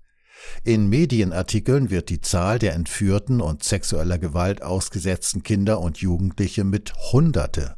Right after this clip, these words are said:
angegeben. Die jüngsten Opfer sollen laut Medien erst elf Jahre alt gewesen sein. Verantworten musste Epstein sich zweitausendsechs in einem als Farce zu bezeichnenden Verfahren,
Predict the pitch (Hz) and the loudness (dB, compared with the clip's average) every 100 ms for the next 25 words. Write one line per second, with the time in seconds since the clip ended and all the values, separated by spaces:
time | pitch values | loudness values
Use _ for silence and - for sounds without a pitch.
0 | - 78 65 73 78 69 67 62 _ _ | -6 -6 -6 -8 -8 -6 -8 -10 _ _
1 | - - - - 98 131 160 - 117 - | -20 -20 -6 -2 2 2 2 0 0 0
2 | - - 101 82 82 95 92 90 90 85 | -2 0 0 2 0 0 0 0 0 0
3 | 87 90 92 101 110 87 87 - - 95 | -2 -2 0 0 0 -2 -2 -4 -2 0
4 | 85 - 98 - - 65 - 80 67 64 | 0 0 0 0 -2 -8 -6 -6 -6 -8
5 | - 69 - 62 - _ _ _ _ - | -10 -10 -8 -10 -14 _ _ _ _ 0
6 | - 110 110 - 135 131 147 135 135 - | 2 2 0 2 2 2 0 2 2 0
7 | 139 127 - - 135 110 110 - - 117 | -2 -2 -2 -2 0 2 0 -2 0 2
8 | 113 113 104 95 139 143 - 87 73 95 | 2 2 0 0 0 0 -4 -8 -4 -4
9 | 90 - - - - 127 107 - - - | -2 -4 -4 -4 0 2 2 -2 -4 -4
10 | 87 - 95 95 107 87 92 - 87 104 | -4 -2 -2 0 0 0 -2 -2 -2 0
11 | 104 104 104 | 0 2 0